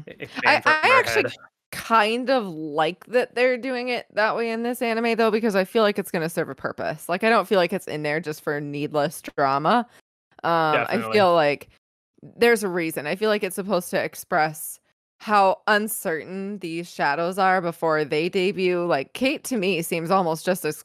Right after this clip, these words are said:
Speaker 2: clueless as Emilico about a lot of things. And I think that things like that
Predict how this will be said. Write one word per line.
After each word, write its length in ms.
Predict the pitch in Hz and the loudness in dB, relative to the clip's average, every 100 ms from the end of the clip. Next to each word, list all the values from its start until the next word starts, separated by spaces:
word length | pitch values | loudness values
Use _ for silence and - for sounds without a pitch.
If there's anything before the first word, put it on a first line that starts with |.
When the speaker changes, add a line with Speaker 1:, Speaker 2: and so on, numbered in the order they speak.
| - | -14
Speaker 2:
clueless 520 | - 180 160 139 170 | -2 0 2 0 -2
as 120 | 151 | -4
Emilico 520 | 151 147 131 131 - | -4 -4 -4 -4 -6
about 220 | - 127 90 | -2 0 0
a 20 | |
lot 180 | 104 85 | -2 -2
of 80 | - | -2
things. 480 | 139 78 156 180 - _ _ _ - | -4 -6 -8 -10 -14 _ _ _ -2
And 560 | 175 165 160 156 151 | 2 4 2 0 -2
I 100 | - | -4
think 260 | - 214 202 | 0 0 2
that 180 | 196 - - | 0 0 -2
things 280 | 208 190 180 | 0 0 0
like 200 | 170 156 | -2 2
that 260 | 156 147 | 2 2